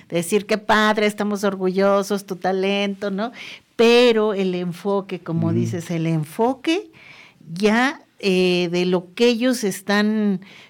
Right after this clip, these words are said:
Speaker 1: pues, ejerciendo
Speaker 2: Ujú.
Speaker 1: y, y, bueno, cada movimiento ya trasciende.
Speaker 2: Ya,
Speaker 1: Cada
Speaker 2: exacto.
Speaker 1: movimiento de su cuerpo trasciende. Este, ahora sí que,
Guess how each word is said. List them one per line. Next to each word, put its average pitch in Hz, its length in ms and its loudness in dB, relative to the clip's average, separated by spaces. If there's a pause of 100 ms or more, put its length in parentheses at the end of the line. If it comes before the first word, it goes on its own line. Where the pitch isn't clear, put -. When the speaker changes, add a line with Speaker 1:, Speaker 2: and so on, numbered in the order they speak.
(140)
Speaker 1:
pues, 196 920 0
ejerciendo 214 840 -2
Speaker 2:
Ujú. 110 200 -6
Speaker 1:
y, 196 480 -4
y, 208 120 -2
bueno, 240 300 0
cada 269 220 0
movimiento 233 560 0
ya 226 160 0
trasciende. 226 760 -6
Speaker 2:
Ya, 117 380 -8
Speaker 1:
Cada 196 200 2
Speaker 2:
exacto. 240 160 2
Speaker 1:
movimiento 202 420 0
de 208 100 0
su 196 140 -10
cuerpo 180 340 -8
trasciende. 180 640 -4 (360)
Este, 175 600 -2
ahora 196 220 2
sí 196 160 -4
que, 185 360 -2